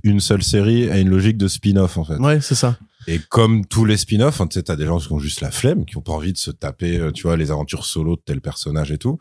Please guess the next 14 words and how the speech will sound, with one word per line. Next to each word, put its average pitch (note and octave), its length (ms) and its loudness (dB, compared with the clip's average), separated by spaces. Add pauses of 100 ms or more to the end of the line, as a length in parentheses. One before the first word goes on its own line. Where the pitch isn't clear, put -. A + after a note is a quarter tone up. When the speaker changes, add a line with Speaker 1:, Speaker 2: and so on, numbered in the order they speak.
(420)
Speaker 1:
Sauf G2+ 240 -4
qu'eux, C3+ 180 2
ils C#3 80 0
te A2+ 80 -4
disent, C#3 260 2
oui, D3+ 180 2
mais B2+ 100 2
attention, G#2+ 480 -2
si - 160 -6
vous G2+ 120 -2
avez F#2+ 120 2
pas G2+ 120 2
vu F#2+ 140 0
ça, D3 280 -2